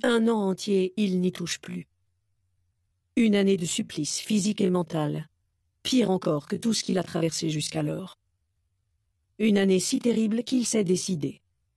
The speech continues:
Il doit mourir. Il va y employer ses dernières forces. Elle le retrouve posté devant sa fenêtre. Il regarde les passants.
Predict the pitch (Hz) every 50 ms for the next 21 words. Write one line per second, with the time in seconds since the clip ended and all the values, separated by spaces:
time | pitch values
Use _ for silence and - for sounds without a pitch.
0 | _ _ _ _ - 208 180 175 165 151 180 190 208 196 190 190 175 175 170 165
1 | 170 175 - - _ _ _ _ _ _ _ _ _ _ _ _ _ _ - 208
2 | 202 185 170 151 180 170 165 165 175 180 180 - - 175 165 156 139 135 143 151
3 | - _ _ _ - - - 190 180 147 165 156 151 143 139 123 - - - -
4 | - - - - - - - - _ _ _ _ _ _ _ _ _ _ _ _
5 | _ _ _ _ _ _ _ _ _ _ _ _ _ _ _ _ _ _ _ _
6 | _ _ _ _ _ _ _ _ _ _ _ _ _ _ _ _ _ _ _ _
7 | _ _ _ _ _ _ _ _ _ - 202 202 208 220 226 214 247 - - -
8 | 311 302 - - - 247 240 226 - - 277 277 247 254 226 226 220 - - 208
9 | 196 - - - 180 175 170 165 - - - - _ _ _ _ _ _ _ _
10 | _ _ _ _ _ _ _ _ _ _ _ _ _ - - 233 233 220 214 226
11 | 226 202 240 233 220 202 226 220 226 220 - 214 208 - - - 165 151 156